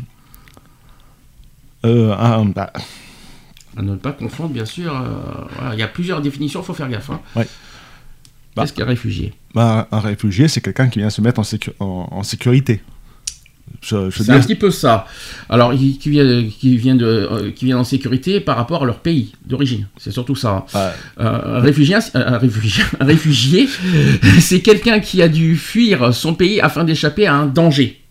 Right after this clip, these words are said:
Speaker 2: comme les guerres, les persécutions, les catastrophes naturelles, et cetera.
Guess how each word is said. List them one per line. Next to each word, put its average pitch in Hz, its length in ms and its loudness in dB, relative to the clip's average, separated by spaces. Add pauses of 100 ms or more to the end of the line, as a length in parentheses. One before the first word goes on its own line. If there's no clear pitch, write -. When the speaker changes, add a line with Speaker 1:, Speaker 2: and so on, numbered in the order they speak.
Speaker 2:
comme 101 180 -2
les 98 120 -2
guerres, 165 460 2
les 117 100 -4
persécutions, 123 600 -6
les 143 100 -2
catastrophes 117 440 -8
naturelles, 120 320 -6
et - 80 -8
cetera. - 420 -6